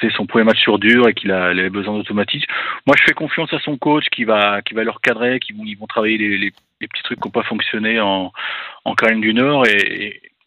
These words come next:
<coughs> et puis il joue sur son excitation parce que c'est le, son premier U S Open,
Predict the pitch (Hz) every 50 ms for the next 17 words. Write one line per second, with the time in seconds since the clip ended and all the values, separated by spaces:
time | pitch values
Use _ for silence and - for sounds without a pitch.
0 | _ - - - - - - - - - - - - - - - - 143 117 -
1 | 156 151 - - 123 - - 131 131 120 - 123 - 139 131 - - - 170 131
2 | 131 117 - 123 113 - - 113 110 107 104 104 - - - - - - - -
3 | _ _ _ _ - - - - 107 - - 131 135 131 127 127 127 127 - -
4 | 143 123 - 151 151 156 151